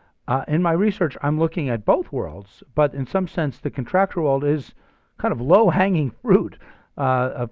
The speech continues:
the, the metrics you described, uh, that's kind of all you need.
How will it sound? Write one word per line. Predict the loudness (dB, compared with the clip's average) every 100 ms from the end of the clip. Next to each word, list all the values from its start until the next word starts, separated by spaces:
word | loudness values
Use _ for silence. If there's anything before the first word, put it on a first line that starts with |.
| -4
the, | -4
the | -2
metrics | -2 -2 -2 -8
you | -8
described, | -10 -10 -4 -2 0 0 -2
uh, | -4 -4 -4 -8 -10
that's | -10 -6
kind | -4
of | -4
all | -2
you | -2
need. | -2 -4 -4 -8